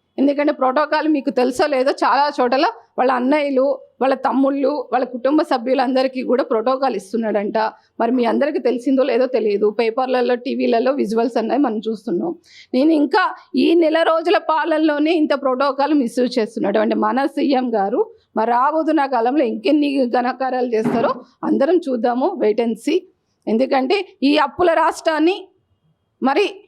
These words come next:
ఎలాగ పప్పు రాష్ట్రంగా తీసుకొస్తారో, అందరి నోటికి ఐదు వేళ్ళు నోట్లోకి వెళ్ళేలాగా మరి ఎలాంటి చర్యలు తీసుకుంటారో సీఎం గారు చెప్పాలి. అదే కాకుండా ఈరోజు ఇంటి ప్రతి ఒక్కళ్ళు కూడా ఇళ్లలో లేకుండా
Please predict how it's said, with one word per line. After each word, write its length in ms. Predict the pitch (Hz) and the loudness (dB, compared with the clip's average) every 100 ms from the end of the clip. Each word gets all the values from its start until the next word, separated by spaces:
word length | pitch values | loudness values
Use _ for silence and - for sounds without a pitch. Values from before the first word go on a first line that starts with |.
| _ _ _ _ - | _ _ _ _ -2
ఎలాగ 360 | 269 311 330 320 - _ - | 0 2 0 -4 -8 _ -2
పప్పు 520 | 269 - - 392 466 - - - | -2 -2 -6 -2 -2 -4 -8 -2
రాష్ట్రంగా 500 | 277 - 311 311 285 | -2 -2 -2 0 0
తీసుకొస్తారో, 960 | 277 247 240 240 226 233 214 247 - - _ - | 0 -4 -2 -4 -2 -2 0 0 -2 -10 _ -4
అందరి 440 | - 294 339 427 | 2 4 4 4
నోటికి 640 | 339 311 311 302 320 403 - | 2 2 0 -2 0 0 0
ఐదు 280 | 247 285 311 | -2 0 0
వేళ్ళు 380 | 311 302 311 330 | 0 2 2 2
నోట్లోకి 460 | 294 277 269 302 285 | 2 -2 0 -4 -2
వెళ్ళేలాగా 720 | 269 269 269 277 262 285 - _ _ _ - | 0 0 2 0 0 -4 -6 _ _ _ -6
మరి 160 | 240 262 | 0 2
ఎలాంటి 380 | 254 277 311 320 | 2 2 2 0
చర్యలు 380 | - 240 269 302 | 0 0 0 -2
తీసుకుంటారో 720 | 247 254 269 214 226 220 330 | -6 -6 -4 -2 0 0 0
సీఎం 380 | - 247 262 247 | 0 0 0 0
గారు 140 | 277 | -2
చెప్పాలి. 580 | - 202 220 208 226 - - - 240 | -2 -6 -4 -2 -2 -4 -14 -6 -2
అదే 220 | 285 320 | 0 0
కాకుండా 360 | 320 294 320 | 0 0 0
ఈరోజు 280 | 285 277 269 | 2 0 0
ఇంటి 360 | 277 262 302 277 _ - | 0 0 0 -2 _ -4
ప్రతి 300 | 302 302 403 | -4 0 0
ఒక్కళ్ళు 380 | 339 339 339 339 | 0 0 -2 0
కూడా 160 | 349 320 | 0 2
ఇళ్లలో 300 | 302 311 311 | 2 2 0
లేకుండా 680 | 277 277 285 285 285 285 | 0 -2 0 2 2 0